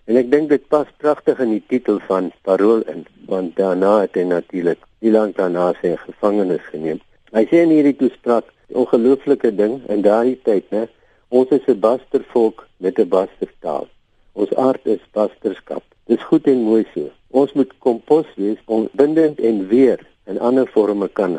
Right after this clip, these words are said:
bind. Nee, ons het in 'n slagyster getrap, want die baster wat aan bewind kom. In daardie gedeelte van ons bloed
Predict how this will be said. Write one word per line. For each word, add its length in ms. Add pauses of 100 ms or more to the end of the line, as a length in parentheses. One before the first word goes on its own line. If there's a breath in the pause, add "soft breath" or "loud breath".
(140)
bind. 360 (180)
Nee, 300 (240)
ons 180
het 240
in 120
'n 140
slagyster 560
getrap, 420 (380)
want 140
die 100
baster 520 (380)
wat 180
aan 220
bewind 400
kom. 240 (280)
In 120
daardie 300
gedeelte 580
van 160
ons 180
bloed 220